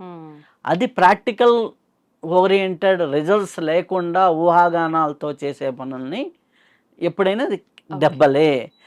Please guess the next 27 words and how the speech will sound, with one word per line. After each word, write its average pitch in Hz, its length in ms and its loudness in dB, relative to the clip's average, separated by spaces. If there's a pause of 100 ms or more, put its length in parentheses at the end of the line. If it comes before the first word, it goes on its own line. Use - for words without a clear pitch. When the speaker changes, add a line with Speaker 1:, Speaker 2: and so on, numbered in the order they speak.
(460)
Speaker 2:
సంకల్పం 233 600 4
ఎక్కడ 214 280 2
అప్ల-, 180 280 2
అప్లై 151 400 0
అవుతుందంటే 160 580 -2
నువ్వు 185 380 0 (140)
చేసే 226 340 4
పనికి 170 720 -2 (380)
నీకు 208 380 -2
సరైన 214 480 0
విజువలైజేషన్, 175 1000 0
సరైన 180 440 0
ఇది 180 320 -2
గాని 170 300 0
ఉంటే, 139 600 -2
Speaker 1:
మ్మ్. 185 200 -16 (120)
Speaker 2:
సంకల్పం 190 680 0
గాని 156 220 0
ఉంటే 147 600 -2 (360)
ఒక 170 180 2
టెన్ 214 440 0 (120)
to 262 180 0
ట్వంటీ 202 420 -2
పర్సెంట్ 196 500 -4
ఎక్స్ట్రా 220 480 4
రిజల్ట్స్ 190 380 -2
వస్తాయి. 147 500 -4